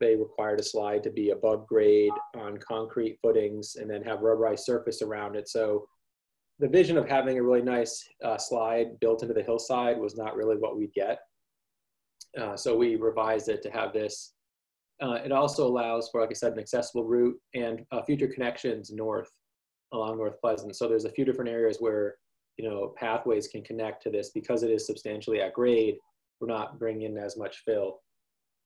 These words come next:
If we look at the plan, uh, there's, uh, in this, I'll say this pink color, there's, uh, granite, uh, sitting walls and granite blocks as benches. So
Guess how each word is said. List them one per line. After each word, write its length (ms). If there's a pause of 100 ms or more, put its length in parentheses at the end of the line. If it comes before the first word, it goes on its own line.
(760)
If 200
we 480
look 140
at 140
the 60
plan, 640 (440)
uh, 280
there's, 500 (1040)
uh, 160
in 140
this, 420
I'll 120
say 180
this 280
pink 280 (180)
color, 340
there's, 500
uh, 180
granite, 600 (880)
uh, 140
sitting 300
walls 560
and 120
granite 460
blocks 400
as 140
benches. 560
So 380